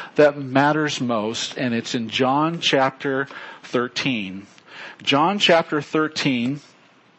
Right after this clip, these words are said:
uh, we're gonna look at two verses, thirty-four and thirty-five. Now, <clears throat> if you know this, I hope you know this, but our mission statement here at Emmanuel is to help, help all people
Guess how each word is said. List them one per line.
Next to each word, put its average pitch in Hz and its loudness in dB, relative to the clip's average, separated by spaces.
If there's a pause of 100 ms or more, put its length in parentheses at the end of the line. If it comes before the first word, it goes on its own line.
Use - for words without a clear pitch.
(360)
uh, 127 2
we're 143 0
gonna 143 0 (460)
look 135 2
at 139 -4
two 202 0
verses, 147 -2
thirty-four 131 0
and 139 -6
thirty-five. 113 -2 (880)
Now, 143 4 (160)
<clears throat> - -4
if 139 -4
you 165 0
know 196 4
this, 135 2
I 127 6
hope 170 2
you 147 -2
know 123 0
this, 139 2
but 131 2
our 156 4
mission 160 0
statement 117 -2 (320)
here 139 0
at 165 0
Emmanuel 117 -2 (320)
is 135 0
to 127 0
help, 147 2 (680)
help 151 6
all 180 6
people 143 -2